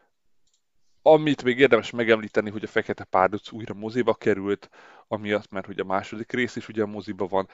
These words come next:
hát ez nem vonzott be túl sok embert, alig százhetvenhetet, de nem is ez a lényeg, hanem így láthatjuk, hogy kétszázhetvenkétezer nézőt vonzott be az első rész.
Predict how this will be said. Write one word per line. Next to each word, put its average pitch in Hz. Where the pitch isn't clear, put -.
hát 98
ez 98
nem 101
vonzott 98
be 98
túl 104
sok -
embert, 98
alig 92
százhetvenhetet, -
de 131
nem 160
is 131
ez 127
a 120
lényeg, 120
hanem 101
így 92
láthatjuk, -
hogy 101
kétszázhetvenkétezer 104
nézőt 101
vonzott 95
be 87
az -
első 120
rész. 104